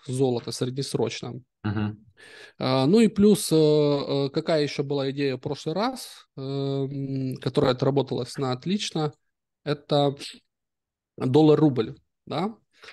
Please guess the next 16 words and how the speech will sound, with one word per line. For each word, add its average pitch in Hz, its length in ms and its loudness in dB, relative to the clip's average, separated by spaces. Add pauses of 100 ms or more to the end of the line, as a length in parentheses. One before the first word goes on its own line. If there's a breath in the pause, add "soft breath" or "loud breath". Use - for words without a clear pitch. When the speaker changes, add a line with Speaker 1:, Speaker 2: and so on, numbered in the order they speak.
(320 loud breath)
Speaker 1:
А, 123 680 -2
по 175 160 0
доллар 170 360 4 (200)
рублю 147 360 2
я 127 380 -2
советовал 135 520 -2
покупать 127 540 -4
его. 220 360 -2 (180)
А, 135 720 -4
ориентир 151 500 2
ставил, 123 800 -2
э, 120 40 -4
восемьдесят 135 420 -4
три 135 140 -6
пятьдесят, 156 600 -4 (360)
уровень 151 540 0